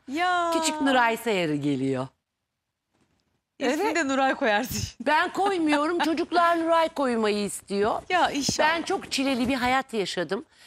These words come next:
Speaker 2: Benim adım konulsun istemiyorum. Neden? Çünkü isimlerin enerjisi çok önemli, e, Nur. E, siz dedim, ne olur istediğiniz ismi koyun dedim. E, bu arada Gözdeciğimi, oğlum Doğuş'u kutluyorum.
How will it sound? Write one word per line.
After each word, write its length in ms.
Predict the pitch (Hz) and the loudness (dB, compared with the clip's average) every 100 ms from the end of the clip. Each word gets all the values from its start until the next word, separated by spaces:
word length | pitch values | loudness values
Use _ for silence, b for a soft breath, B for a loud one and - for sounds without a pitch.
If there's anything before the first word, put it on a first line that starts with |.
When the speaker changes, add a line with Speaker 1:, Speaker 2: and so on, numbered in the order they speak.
| b - | b -4
Speaker 2:
Benim 280 | 285 311 302 | 0 2 2
adım 260 | 254 262 | 2 0
konulsun 540 | 269 285 254 220 - 240 | 0 0 0 0 -2 -4
istemiyorum. 840 | 202 - 202 180 160 147 156 208 | -4 -4 -2 0 0 -2 -2 0
Neden? 420 | 277 254 202 214 B B B B - | 0 0 0 -4 B B B B -4
Çünkü 260 | 277 - | -2 -2
isimlerin 560 | 247 - 269 254 233 220 | -4 -2 0 0 0 0
enerjisi 480 | 208 220 214 - - | 0 2 0 -4 -6
çok 220 | 208 175 | -6 -2
önemli, 520 | 147 139 131 120 127 _ _ - | -2 -2 -6 -8 -14 _ _ -12
e, 320 | 156 147 143 147 | -6 -4 -4 -2
Nur. 280 | 190 233 b b b b - | -4 -6 b b b b -10
E, 80 | 247 | -6
siz 260 | 349 349 | -4 -2
dedim, 380 | 277 247 285 320 | 0 0 0 2
ne 40 | 392 | 2
olur 280 | 320 254 | 2 2
istediğiniz 580 | 294 - 339 269 330 294 | -2 -2 0 2 2 2
ismi 320 | 254 - 214 208 | -2 -2 -4 -2
koyun 440 | 196 180 165 156 | 0 0 2 0
dedim. 300 | 151 254 330 _ b b b _ 175 | 0 -2 -6 _ b b b _ -4
E, 300 | 175 170 170 | -2 -2 0
bu 100 | 220 | 0
arada 260 | 240 220 226 | 0 0 0
Gözdeciğimi, 760 | 196 220 175 214 175 208 208 | 0 0 0 -2 -2 0 2
oğlum 420 | 202 196 202 208 190 | 2 2 0 0 0
Doğuş'u 320 | 185 190 196 | 0 -2 -6
kutluyorum. 720 | - - 202 233 180 160 240 | -10 -8 -2 2 2 0 -4